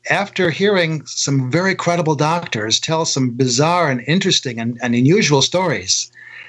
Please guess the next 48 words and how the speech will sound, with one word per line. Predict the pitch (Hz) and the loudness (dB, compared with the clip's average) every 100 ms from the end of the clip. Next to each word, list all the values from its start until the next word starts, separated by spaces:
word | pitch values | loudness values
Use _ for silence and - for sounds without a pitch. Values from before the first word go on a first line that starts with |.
| - | -4
that | 143 135 | -2 0
they | 165 | 0
don't, | 202 165 - - | 0 -2 -4 -6
that | 139 | -2
they | 147 | 0
don't | 143 170 160 | 2 0 2
want | 127 | 0
to | 123 | 2
tell, | 208 226 - - _ _ - _ - | 0 0 -4 -16 _ _ -20 _ -2
uh, | 131 135 131 127 - | 2 4 2 0 -2
I | 175 | 0
began | 165 143 147 147 | 0 0 0 0
to | 139 | 0
believe | 135 190 175 143 123 - _ | 2 4 2 0 -4 -10 _
that | 135 135 | -2 0
there's, | 143 165 175 - - _ _ _ | 0 2 0 -2 -6 _ _ _
you | - 135 | -4 0
know, | 131 | 2
I, | 131 131 131 151 | 2 2 0 -2
I, | 131 | -4
it | 131 147 | -2 -2
strengthened | - 175 190 147 | -2 -2 -2 0
my | 139 | -2
faith | - 208 202 | 0 -2 -2
that | - | -2
there's | 123 123 | 0 0
something | 180 165 143 | -2 -2 0
else | 175 190 160 | 0 0 0
out | 156 160 | 0 -2
there, | 120 98 95 - - - - _ | -4 -4 -6 -12 -18 -18 -18 _
that | 117 135 139 135 135 123 - | -2 0 2 0 -2 -6 -4
strange | - 147 165 185 - | -2 0 0 0 0
things | 156 160 | 0 0
can | - | 0
happen | 127 190 185 131 | 0 0 -2 -2
to | 120 | -4
us | 87 - - - - - - - _ | -4 -2 -2 -2 -8 -12 -10 -10 _
that | 139 131 | 0 2
we | |
don't | 143 156 | 2 2
understand. | 156 147 - 165 185 92 95 - - | 2 2 2 0 0 -4 -10 -18 -6
And | 127 | -2
someday | - 196 151 139 | -2 -2 -2 -2
I | |
think | 135 143 131 | -2 -2 -2
we | 123 | 0
will, | 147 175 117 | 2 2 0
but | 113 120 | 0 -2